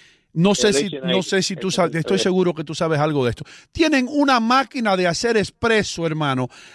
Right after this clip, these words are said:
Speaker 1: atrás, disponible como o-,
Speaker 2: <laughs>
Speaker 1: opcional, ¿no? Si tú la quieres poner. ¿Qué neces-, para qué necesita un fabricante de autos poner una máquina de espresso en el carro?
Speaker 2: Ah, eso es, son divertimentos y cosas que se hacen para ir tratando de,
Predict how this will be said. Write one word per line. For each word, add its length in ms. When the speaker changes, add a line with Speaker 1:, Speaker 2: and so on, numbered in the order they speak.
Speaker 1:
atrás, 560
disponible 680
como 340
o-, 240
Speaker 2:
<laughs> 60
Speaker 1:
opcional, 520
¿no? 160
Si 140
tú 100
la 120
quieres 260
poner. 260
¿Qué 100
neces-, 300
para 260
qué 200
necesita 680
un 120
fabricante 600
de 140
autos 280
poner 220
una 140
máquina 340
de 80
espresso 460
en 80
el 100
carro? 320
Speaker 2:
Ah, 240
eso 180
es, 80
son 180
divertimentos 720
y 60
cosas 280
que 120
se 80
hacen 240
para 180
ir 100
tratando 560
de, 280